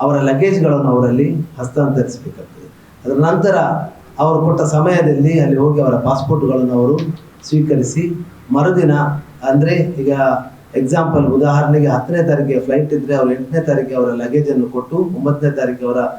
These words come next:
ಪಾಸ್‌ಪೋರ್ಟ್‌ಗಳನ್ನ ತಗೊಂಡು ಹತ್ತನೇ ತಾರೀಕಿಗೆ ಯಾವ ಸಮಯಕ್ಕೆ ಅವ್ರು ಹೇಳಿದ್ದಾರೆ ನಿಗದಿತ ಸಮಯಕ್ಕೆ ಅವರೆಲ್ಲರೂ ಹಜ್ ಕ್ಯಾಂಪಿಗೆ ಆ ಸಮಯಕ್ಕೆ ಹೋಗಿ ಅಲ್ಲಿಂದ ಆ ಬಸ್ಸಿನಲ್ಲಿ ಅವ್ರಿಗೆ ಏರ್‌ಪೋರ್ಟ್‌ಗೆ ತಲುಪಿಸ-, ಕ-, ಕ-, ಮ-, ತಲುಪಿಸುವಂತ, ಆ, ಇದು ಸೌಕರ್ಯ ಅಲ್ಲಿ ಮಾಡಿರ್ತಾರೆ.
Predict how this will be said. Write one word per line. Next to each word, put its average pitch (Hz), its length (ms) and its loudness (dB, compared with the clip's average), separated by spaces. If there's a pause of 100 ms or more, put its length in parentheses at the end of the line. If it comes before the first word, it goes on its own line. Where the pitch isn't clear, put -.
(200)
ಪಾಸ್‌ಪೋರ್ಟ್‌ಗಳನ್ನ 147 680 0
ತಗೊಂಡು 131 420 -2 (400)
ಹತ್ತನೇ 185 280 -2
ತಾರೀಕಿಗೆ 151 320 2
ಯಾವ 156 260 0
ಸಮಯಕ್ಕೆ 156 300 2
ಅವ್ರು 139 140 0
ಹೇಳಿದ್ದಾರೆ 139 460 2
ನಿಗದಿತ 151 300 -2 (120)
ಸಮಯಕ್ಕೆ 156 600 0 (340)
ಅವರೆಲ್ಲರೂ 151 460 2
ಹಜ್ 143 420 -2
ಕ್ಯಾಂಪಿಗೆ 139 500 2
ಆ 120 80 0
ಸಮಯಕ್ಕೆ 147 420 0
ಹೋಗಿ 127 480 0
ಅಲ್ಲಿಂದ 151 360 2 (500)
ಆ 131 140 0
ಬಸ್ಸಿನಲ್ಲಿ 156 480 0
ಅವ್ರಿಗೆ 139 240 2
ಏರ್‌ಪೋರ್ಟ್‌ಗೆ 139 580 0
ತಲುಪಿಸ-, 135 580 -4
ಕ-, 123 280 -4
ಕ-, 120 380 -2
ಮ-, 117 200 -8 (100)
ತಲುಪಿಸುವಂತ, 139 500 -2 (560)
ಆ, 123 140 0
ಇದು 143 400 2
ಸೌಕರ್ಯ 139 400 0
ಅಲ್ಲಿ 127 220 2
ಮಾಡಿರ್ತಾರೆ. - 600 -2